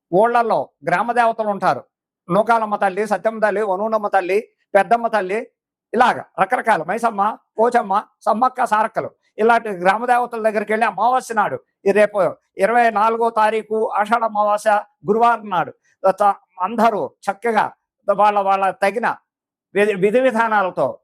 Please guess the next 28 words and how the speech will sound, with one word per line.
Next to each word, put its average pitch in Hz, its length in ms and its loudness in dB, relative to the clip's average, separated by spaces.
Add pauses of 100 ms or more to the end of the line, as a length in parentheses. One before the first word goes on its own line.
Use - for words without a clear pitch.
(220)
ప-, 180 320 2
ఆ 185 100 2
పర్వదినం 220 640 -2
నాడు, 170 240 -2 (360)
ఆ, 190 140 6
అమ్మ 185 160 -2
గుళ్ళంపట 208 580 0
వెళ్ళి 196 440 -2 (160)
ఈ 175 420 2 (180)
కుండాలు 214 300 2
నెత్తిమీ 208 280 -4
పెట్టుకుని 202 520 -4 (100)
ఈ 185 160 4
ప-, 175 100 0
ప-, 175 360 0
పలహారాలు 196 640 0
అవి 180 240 -2
ఇవి 196 500 -2 (300)
అన్ని 196 260 2
రకాలుగా 185 540 2 (240)
చేసుకుంటూ 233 440 -2
ఆడవాళ్ళంతా 202 880 0
చక్కగా 196 380 -4 (280)
అమ్మవారి 208 420 2
గుడికెళ్ళి 190 400 -4
పసుపు 214 420 -2
కుంకాలు 208 260 0
సమర్పించి 202 600 -4